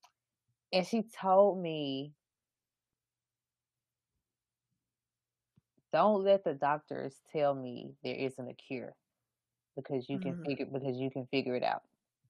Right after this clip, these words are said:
Speaker 1: And then she gave me, um, another, uh, young lady's name. Her name is Imani as well. She gave me her information, and then Imani made some herbal teas for me. Like, she made a couple of womb detox teas.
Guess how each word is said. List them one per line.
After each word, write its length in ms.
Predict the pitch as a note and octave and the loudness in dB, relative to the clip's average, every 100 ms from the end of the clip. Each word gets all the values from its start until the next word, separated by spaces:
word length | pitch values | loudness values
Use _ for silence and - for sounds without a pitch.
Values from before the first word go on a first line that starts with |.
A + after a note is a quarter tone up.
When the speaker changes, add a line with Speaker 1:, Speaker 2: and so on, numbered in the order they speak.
| _ _ | _ _
Speaker 1:
And 100 | G3 F3+ | 2 4
then 60 | |
she 120 | F3 E3+ | 4 6
gave 280 | D#3+ E3 | 6 6
me, 160 | E3+ D#3 | 2 0
um, 520 | C3+ C#3+ C#3 C3+ C#3 - _ _ - _ - | 0 2 0 -2 -6 -12 _ _ -20 _ -2
another, 760 | D3 E3+ F3+ E3 C#3+ C3+ C#3+ _ - E3 | 6 6 8 8 6 4 0 _ -16 -6
uh, 180 | C#3+ C3+ | -2 0
young 260 | C3 C3+ | 0 -2
lady's 300 | C3+ C3+ C3+ | 0 -2 -2
name. 160 | C3+ C3 | -6 -2
Her 120 | C#3+ | 0
name 180 | C#3+ C3+ | 0 -2
is 100 | C3+ | -4
Imani 420 | C3 C3+ C3+ C3+ C3 | -6 -4 -4 -4 -6
as 80 | C3 | -6
well. 340 | C3+ C3+ C#3 _ - - _ | -4 -2 -4 _ -20 -20 _
She 120 | F3+ | 0
gave 100 | C#3+ | 0
me 100 | B2+ | 2
her 180 | D#3 F3 | 6 6
information, 640 | F3+ D#3+ C3+ C3+ - C#3 | 6 -2 0 -2 -2 -4
and 240 | C3 C3+ | -4 -4
then 80 | B2+ | -4
Imani 640 | B2+ B2+ B2 D3 G3 G3 | -4 -6 0 4 6 4
made 360 | D3+ C3+ C3+ C3+ | 2 2 0 -4
some 160 | C#3 | -6
herbal 280 | B2 C#3 B2+ | -2 0 -2
teas 380 | - F#3 F#3 E3 | -6 -4 -2 -2
for 80 | C#3 | -4
me. 220 | B2+ C3 | -4 -6
Like, 140 | - C3+ | -6 -6
she 100 | - | -2
made 240 | D3+ C3+ | 2 2
a 80 | - | 0
couple 300 | - D#3+ C3 | 0 0 0
of 60 | B2+ | -2
womb 220 | C3 C#3+ | 0 0
detox 440 | C#3+ C#3 D3 D3 - | -2 -2 -2 -4 -6
teas. 320 | C#3+ C#3 | -4 -4